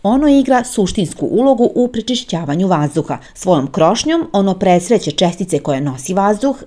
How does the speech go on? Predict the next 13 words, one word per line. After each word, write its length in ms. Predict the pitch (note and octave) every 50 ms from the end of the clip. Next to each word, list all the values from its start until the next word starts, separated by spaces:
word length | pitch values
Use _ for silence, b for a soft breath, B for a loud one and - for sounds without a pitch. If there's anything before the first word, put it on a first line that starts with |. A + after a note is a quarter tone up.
| - -
zadržava 600 | E3 E3+ C#3+ C#3+ C3 C3+ C3+ F3 F#3+ G#3+ B3 C#4
ih, 240 | D4+ D4 - - -
a 100 | B3+ C#4
one 200 | E4 E4+ D#4 D#4+
kasnije 360 | C4 C4 C#4 C4 C4+ C4 G#3+
bivaju 360 | G3 A#3 B3 B3 B3 A3+ - - -
isprane 400 | G#3+ F#3+ - - F3+ C3+ C#3 C3+
kišom 440 | - - G#3+ C4 C4+ - F#4 E4 -
tako 280 | - B3 B3 B3+ C4+
da 180 | A3+ C4 B3 - - -
završe 520 | - - F3+ D3+ C#3 D3+ D3 - - G3+ - -
u 80 | A3+
tlu. 220 | A3 - F#3 C#3+